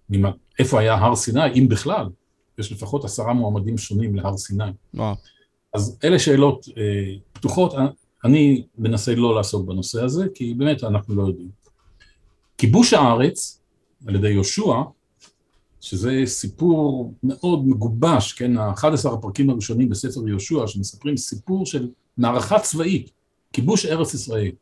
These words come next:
Speaker 1: בהנהג-, בהנהגתו של גנרל, של מפקד אחד. פה מדובר על כיבוש והרס ערים. אנחנו ארכיאולוגים, אנחנו חופרים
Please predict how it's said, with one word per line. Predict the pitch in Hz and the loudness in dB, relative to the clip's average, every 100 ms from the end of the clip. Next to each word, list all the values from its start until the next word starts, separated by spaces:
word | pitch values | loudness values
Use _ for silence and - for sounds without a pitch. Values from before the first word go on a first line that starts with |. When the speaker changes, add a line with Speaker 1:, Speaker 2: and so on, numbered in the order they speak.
| _ _ | _ _
Speaker 1:
בהנהג-, | 101 113 110 104 123 | -6 -2 -2 -2 -4
בהנהגתו | 110 110 117 117 107 196 208 | 0 2 4 4 2 2 2
של | - 170 160 - _ _ _ _ _ _ - | 0 -2 -4 -10 _ _ _ _ _ _ 2
גנרל, | 131 156 170 127 92 | 4 6 4 4 2
של | - 117 113 - _ - | -2 -2 -4 -10 _ -4
מפקד | - - 117 156 | -2 0 0 0
אחד. | 131 92 87 - _ _ _ _ _ _ _ _ _ _ _ _ _ _ _ _ _ _ | -2 -6 -10 -16 _ _ _ _ _ _ _ _ _ _ _ _ _ _ _ _ _ _
פה | 170 196 | 2 4
מדובר | 151 131 147 | 2 4 4
על | 170 | 2
כיבוש | - 123 190 240 147 | 2 2 4 2 2
והרס | 113 190 190 170 | 2 2 0 0
ערים. | 160 247 143 | 2 2 2
אנחנו | 107 170 208 | 0 0 2
ארכיאולוגים, | 156 - 123 160 226 160 | 2 2 2 2 2 0
אנחנו | 120 156 | 0 -2
חופרים | 147 - - 175 233 | -6 -8 -6 0 0